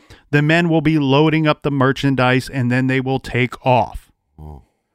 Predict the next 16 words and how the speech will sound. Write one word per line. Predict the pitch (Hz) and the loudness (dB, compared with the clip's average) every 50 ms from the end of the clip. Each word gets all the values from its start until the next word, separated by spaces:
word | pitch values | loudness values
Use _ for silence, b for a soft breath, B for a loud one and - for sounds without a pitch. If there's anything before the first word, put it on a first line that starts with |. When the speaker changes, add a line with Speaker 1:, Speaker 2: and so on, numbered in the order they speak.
| _ _ _ _ | _ _ _ _
Speaker 1:
When | - 143 131 143 151 - | -2 0 2 2 2 2
each | 170 160 156 - 170 | 0 0 2 2 2
of | 160 131 | 2 2
them | 139 139 127 | 2 0 2
wakes | 123 127 127 123 - - 208 | 2 2 0 0 0 0 2
up, | 226 233 226 - _ - | 4 4 2 0 _ -4
they | 127 135 135 | 0 0 2
will | 135 123 120 | 2 0 0
be | 113 120 113 | 0 -2 -4
fine, | - - - 170 170 170 175 180 180 180 165 - | -4 0 0 2 2 2 2 2 2 0 -2 -2
and | - 131 | -2 -2
eventually | 117 107 135 143 139 - - 147 139 | 0 0 0 0 0 0 -2 0 0
they | 123 113 120 123 | 0 0 0 0
would | 113 117 113 | 0 -2 -2
be | 107 113 107 | -2 -4 -4
found | - - 139 135 135 135 135 139 143 143 127 - | -2 -2 0 2 2 2 2 2 0 0 -2 -6